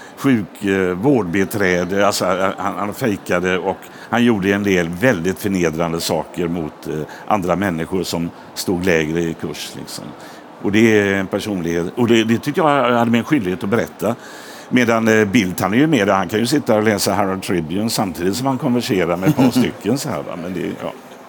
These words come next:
Speaker 2: En, en av bokens, ehm, som jag skrattade högt när jag läste, det var när du och Lasse Brandeby hade ett radioprogram
Speaker 1: Ja.
Speaker 2: här i Göteborg. Eh, och ni hade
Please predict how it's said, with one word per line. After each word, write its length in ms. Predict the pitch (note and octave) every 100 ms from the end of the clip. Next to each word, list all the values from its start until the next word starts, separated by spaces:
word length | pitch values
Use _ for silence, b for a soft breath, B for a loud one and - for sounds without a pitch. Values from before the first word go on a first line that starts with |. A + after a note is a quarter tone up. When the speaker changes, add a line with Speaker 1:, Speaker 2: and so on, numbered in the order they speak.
| - - B B B B -
Speaker 2:
En, 160 | F3
en 180 | - F#3
av 80 | F3+
bokens, 500 | D#3+ - C#3+ - -
ehm, 380 | C3 B2 A#2+ A2+ A2 - - - - - - - -
som 160 | - C3+
jag 400 | D#3 B2+ G#2 B2
skrattade 340 | D#3 C3 B2+
högt 240 | D#3 D#3 -
när 80 |
jag 40 | C3+
läste, 280 | A2 - B2
det 60 |
var 140 | C#3+ C#3+
när 80 |
du 120 | C3 C3
och 80 |
Lasse 220 | B2 A#2+ C3
Brandeby 460 | E3 D3+ C3+ E3+
hade 180 | D3+ B2+
ett 180 | G2+ -
radioprogram 580 | C#3 E3+ G#2+ B2+ E3 G#2 F#2
Speaker 1:
Ja. 260 | F#2 D#2 C2+ - - - - - - -
Speaker 2:
här 160 | C#3+ B2
i 20 |
Göteborg. 480 | A#2 A#2 G#2+ G2+ G2 -
Eh, 340 | B2+ A2 A2 G2+ -
och 120 | B2 C3
ni 80 |
hade 400 | C#3 D3 D3 C#3+